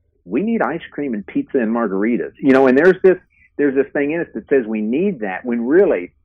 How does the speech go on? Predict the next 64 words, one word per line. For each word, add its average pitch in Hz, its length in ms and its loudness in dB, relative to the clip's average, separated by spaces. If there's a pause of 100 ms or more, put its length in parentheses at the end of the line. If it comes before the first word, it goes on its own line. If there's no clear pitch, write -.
(280)
if, 110 200 -4 (160)
if 113 240 -4
we'll 117 500 4 (140)
change 165 380 -2
the 180 80 4
way 185 120 4
we 190 120 -2
think 214 280 -6
about 90 320 -6
it, - 760 -20
just, 120 180 -2 (140)
just - 160 -6 (160)
other 151 260 4
things 170 460 0
we 131 220 2
do 156 160 4
in 147 100 0
life, 143 240 2
we 143 120 4
realize 127 360 2
that. 92 180 -6
We, 139 280 -4
we 190 240 0
understand 143 640 -4
the 107 60 -2
importance 113 560 -2
on 101 260 -6
Sunday, 131 280 0
whether 107 180 4
you 95 160 -4
feel 131 120 2
like 120 220 0
it 120 60 -2
or 113 60 -4
not. 113 160 -6
"You 175 100 -6
know 170 100 -4
what? 156 180 0
I, 151 80 -2 (140)
I 180 120 -8
need 139 180 -2
to 107 40 -8
go 107 120 2
to 104 80 2
church. 85 300 -8
I 143 120 -2
need 165 180 -2
to 113 60 -6
spend 127 280 -6
some 110 140 -8
time 127 260 -4
with 117 100 -2
these 120 200 -2
people. 101 220 0
I 131 120 0
need 151 140 0
to 110 60 6
worship 117 340 2
the 110 80 -2
Lord." 117 220 4 (480)
But 120 100 6
when 131 160 6
it - 160 0
comes 226 360 2